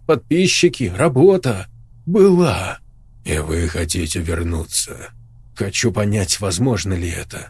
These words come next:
в принципе». Он помолчал. За мутным окном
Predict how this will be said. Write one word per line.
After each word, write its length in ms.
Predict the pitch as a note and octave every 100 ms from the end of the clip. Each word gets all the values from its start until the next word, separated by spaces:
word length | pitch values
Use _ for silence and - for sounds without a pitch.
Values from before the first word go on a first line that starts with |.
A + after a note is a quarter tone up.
| -
в 120 | -
принципе». 800 | D#3 C#3+ G2+ - F#2 E2 D#2+ - - - - -
Он 280 | F#2 G#2
помолчал. 960 | G2+ G#2+ A2 G2 - F#2 E2+ E2+ E2+ D#2+ - - - -
За 220 | E2+ E2+
мутным 480 | F2 G2 F2+ F#2+ F2
окном 640 | F2 - G2 G2 E2 E2